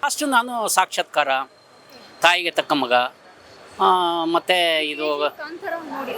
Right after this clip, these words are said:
Speaker 1: ಇಲ್ಲ, ನಾನು ನೋಡ-, ನೋಡಿಲ್ಲ. ಆಮೇಲೆ ಇದು ನಾನೊಬ್ಬ ಕಳ್ಳ ರಾಜ್ಕುಮಾರ್ದು, ವಿಷ್ಣುವರ್ಧನ್ ಗಂಧದ ಗುಡಿ, ಹಳೆ ಫಿಲ್ಮ್ಗಳು ನೋಡಿ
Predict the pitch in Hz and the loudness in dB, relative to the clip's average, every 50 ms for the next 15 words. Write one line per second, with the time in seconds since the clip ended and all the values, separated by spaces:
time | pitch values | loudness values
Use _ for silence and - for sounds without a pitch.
0 | 208 190 220 220 208 185 147 135 147 165 175 175 160 156 147 139 127 123 123 131 | 4 4 4 4 4 2 2 2 2 0 -2 -2 -4 -6 -8 -8 -8 -8 -8 -6
1 | 135 147 151 139 120 113 110 110 113 117 123 - _ _ - - - - - - | -4 -2 -2 -2 -4 -4 -4 -2 -2 -2 -2 -6 _ _ -20 -20 -20 -20 -20 -12
2 | - - 165 180 190 185 180 185 180 180 175 170 170 165 165 156 156 165 160 160 | -2 2 2 2 2 2 2 2 2 2 0 -2 -4 -4 -6 -6 -4 -4 -2 0
3 | 156 156 156 151 151 151 147 139 - - - 151 160 180 202 202 190 165 170 151 | 0 0 0 -2 -2 -4 -6 -10 -12 -12 -2 2 4 4 4 4 2 2 2 2
4 | - 131 127 123 123 127 123 - _ _ _ - - - - - - - - - | 2 0 -2 0 0 -2 -4 -8 _ _ _ -20 -20 -20 -20 -20 -20 -20 -6 0
5 | - 139 147 147 - - 139 123 120 113 110 101 120 120 131 - - - - - | 2 2 2 2 0 -2 0 2 0 0 0 -2 -6 -8 -8 -8 -12 -20 -20 -6
6 | - - 160 175 - 214 202 190 180 165 151 160 139 127 139 156 170 202 170 143 | 0 2 4 4 6 4 4 4 2 0 -2 -2 0 2 2 2 2 2 0 -2
7 | 123 127 117 117 120 127 - - - - - - - - - - - - - 180 | -6 -6 -4 -4 -6 -6 -8 -12 -20 -20 -20 -20 -20 -20 -20 -20 -4 0 2 2
8 | 294 330 - 277 254 247 247 240 214 226 220 208 202 208 233 208 175 131 113 | 2 2 0 0 2 2 2 2 2 0 0 2 2 2 2 2 2 0 -2